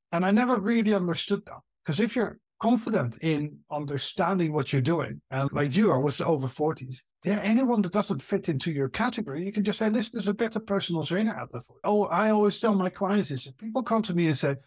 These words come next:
"I want to lose X amount of weight," in X amount of time. I say, "Oh, I can refer you to other P Ts that are much better at weight loss than I am," right? There's no problem. It's not that I can't get you there.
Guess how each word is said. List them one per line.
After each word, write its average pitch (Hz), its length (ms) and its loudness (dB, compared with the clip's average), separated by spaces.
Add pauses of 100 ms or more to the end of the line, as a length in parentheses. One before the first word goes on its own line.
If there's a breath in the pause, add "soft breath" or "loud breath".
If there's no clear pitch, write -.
(160 soft breath)
"I 156 80 0
want 196 240 2
to 170 80 -2
lose 165 380 2
X 175 240 -4
amount 151 300 0
of 135 80 2
weight," 156 380 -2 (240)
in 165 160 0
X 165 200 -2
amount 147 220 0
of 139 80 -2
time. 196 160 0
I 180 40 2
say, 190 180 -2
"Oh, 202 200 2
I 185 160 0
can 202 160 2
refer 190 280 -2
you 170 160 2
to - 140 -2
other 180 160 0
P 165 180 -2
Ts 139 220 0
that 139 100 0
are 143 60 2
much 190 200 0
better 151 280 -2
at 127 80 -2
weight 180 220 0
loss 127 180 -4
than 120 100 -6
I 120 180 -6
am," 110 120 -16 (220)
right? 160 160 -2
There's 147 220 0
no 208 140 2
problem. 180 340 -4 (340 soft breath)
It's - 160 -8
not 247 140 2
that 240 100 2
I 190 120 2
can't 165 500 -4
get 170 300 -2
you 233 60 4
there. 208 320 2